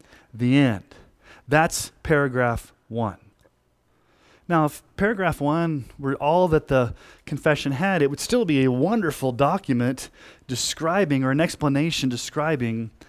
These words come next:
perseverance of the saints. But yet, there are some questions that come up, and I think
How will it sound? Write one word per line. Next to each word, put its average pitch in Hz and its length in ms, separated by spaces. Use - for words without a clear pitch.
perseverance 131 520
of 117 100
the 113 60
saints. - 680
But 143 100
yet, 190 500
there 160 420
are 139 540
some - 200
questions 208 480
that 117 100
come 110 240
up, 98 280
and 165 400
I 151 100
think 214 200